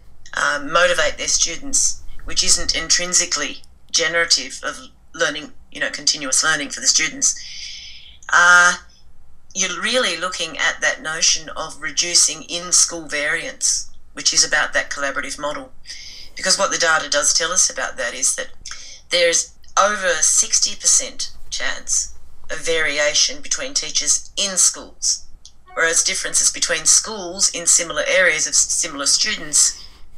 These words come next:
their differences are in the thirties usually. So the difference that matters is when you have inconsistency through your school. And I see that as the way to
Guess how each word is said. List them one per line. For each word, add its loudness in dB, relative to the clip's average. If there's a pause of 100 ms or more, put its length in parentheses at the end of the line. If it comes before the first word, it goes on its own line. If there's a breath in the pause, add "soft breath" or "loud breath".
(160)
their -2
differences 0
are -6
in -8
the -10
thirties 0
usually. -8 (540 loud breath)
So 4 (380)
the -16
difference -4 (120)
that -2
matters 2 (640)
is -4
when -4
you -6
have 0
inconsistency 2
through 0
your -6
school. 2
And 0
I 6
see 4
that 2
as -2
the -8
way 0
to -4